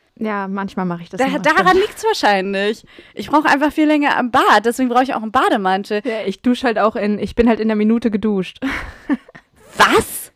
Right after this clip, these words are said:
Speaker 2: Okay, es
Speaker 1: Ich
Speaker 2: gibt,
Speaker 1: dusche
Speaker 2: glaub ich,
Speaker 1: ultra
Speaker 2: einen
Speaker 1: kurz.
Speaker 2: Zusammenhang zwischen dem Aufenthalt im Badezimmer und ob man einen Bademantel hat oder nicht.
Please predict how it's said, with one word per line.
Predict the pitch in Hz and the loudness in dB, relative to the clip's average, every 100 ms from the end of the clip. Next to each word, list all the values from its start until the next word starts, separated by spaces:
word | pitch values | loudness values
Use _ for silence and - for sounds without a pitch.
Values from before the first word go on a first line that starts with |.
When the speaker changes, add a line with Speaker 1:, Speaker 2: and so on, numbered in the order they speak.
| _ _ _ | _ _ _
Speaker 2:
Okay, | 196 - 180 | -14 -10 -12
es | |
Speaker 1:
Ich | - | -6
Speaker 2:
gibt, | 214 | -4
Speaker 1:
dusche | 202 | 2
Speaker 2:
glaub | 214 | 2
ich, | 208 | 2
Speaker 1:
ultra | 214 | -2
Speaker 2:
einen | 220 | -4
Speaker 1:
kurz. | 202 185 | -2 2
Speaker 2:
Zusammenhang | 202 208 208 196 202 | 2 2 -2 -2 -4
zwischen | - 202 208 | -10 -10 -10
dem | 196 190 185 | -6 -6 -6
Aufenthalt | - 196 208 214 208 196 | -2 -2 -2 -8 -8 -8
im | 202 | -8
Badezimmer | 180 185 208 - 214 208 208 214 - _ _ | -6 -6 -6 -12 -10 -6 -6 -8 -18 _ _
und | 208 214 | -4 0
ob | - 202 | 0 0
man | 190 | 0
einen | |
Bademantel | 180 180 180 180 185 175 | 0 0 0 -4 -6 -8
hat | 175 | -8
oder | 160 170 | -6 -4
nicht. | 170 175 - | -4 -8 -16